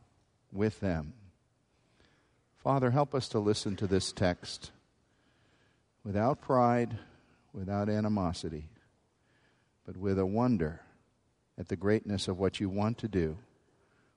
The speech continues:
within your church. To the glory of Jesus.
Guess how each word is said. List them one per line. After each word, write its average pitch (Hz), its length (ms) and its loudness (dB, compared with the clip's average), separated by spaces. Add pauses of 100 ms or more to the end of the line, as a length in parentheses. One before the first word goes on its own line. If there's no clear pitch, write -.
within 92 320 0
your 90 140 2
church. - 640 -6 (920)
To - 100 -12
the 87 80 -4
glory 92 320 2
of 98 80 0
Jesus. 80 640 -6